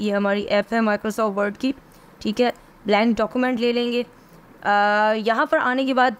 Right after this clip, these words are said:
स्क्रीन पर आप देख रहे होंगे, अ, रूलर, ठीक है। ये जो होते हैं यहाँ पर, ये रूलर कैसे आते हैं? ये, अ, जब भी आप कोई डॉक्यूमेंट बनाएं, इन रूलर्स को ज़रूर इंसर्ट किया करें, अ, शो किया करें, क्यों? क्योंकि इससे आपको काफ़ी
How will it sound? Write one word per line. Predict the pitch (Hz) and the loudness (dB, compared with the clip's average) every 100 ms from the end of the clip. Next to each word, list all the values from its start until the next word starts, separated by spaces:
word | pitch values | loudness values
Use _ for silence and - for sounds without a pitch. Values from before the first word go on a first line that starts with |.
| 262 | 0
स्क्रीन | 254 220 - 240 262 | 0 -2 -4 0 0
पर | 262 | 2
आप | 240 226 | 2 2
देख | 196 220 226 | 0 -2 0
रहे | 247 | 0
होंगे, | 233 208 220 214 208 | 0 0 0 0 0
अ, | 233 - - - 202 202 196 | -2 -4 -20 -8 -2 2 2
रूलर, | 202 220 196 165 - - | 2 0 -2 -2 -8 -6
ठीक | 240 294 | -2 0
है। | 294 - | 0 0
ये | 214 233 247 247 | -2 2 2 2
जो | 226 | 0
होते | 220 233 254 | 0 0 0
हैं | |
यहाँ | 240 220 220 | 2 2 0
पर, | 240 | -2
ये | 233 | 0
रूलर | 220 226 247 | 0 0 0
कैसे | 254 233 277 | -2 0 2
आते | 247 226 | 2 2
हैं? | 247 | -2
ये, | 247 277 | 0 0
अ, | - 233 220 | 2 0 0
जब | 233 | -2
भी | 254 | 2
आप | 269 - | 0 0
कोई | 269 | -2
डॉक्यूमेंट | 233 220 240 254 | -2 -2 -4 -4
बनाएं, | 220 214 262 - - - | 0 0 -2 -8 -20 -10
इन | - 233 | -2 0
रूलर्स | 220 254 285 | 2 2 0
को | - | -2
ज़रूर | 240 226 226 254 | 0 0 2 0
इंसर्ट | 247 - 233 | 0 -2 -4
किया | - 240 | -2 -2
करें, | 240 240 247 208 | 0 0 0 -2
अ, | - 214 | -4 -4
शो | - 233 | -2 -2
किया | 233 240 | 0 -2
करें, | 233 247 233 | 0 0 0
क्यों? | 240 220 | -2 -2
क्योंकि | 233 226 | -2 0
इससे | 226 - | -2 2
आपको | 220 208 - | 2 0 0
काफ़ी | - 208 - 277 | 0 0 2 -2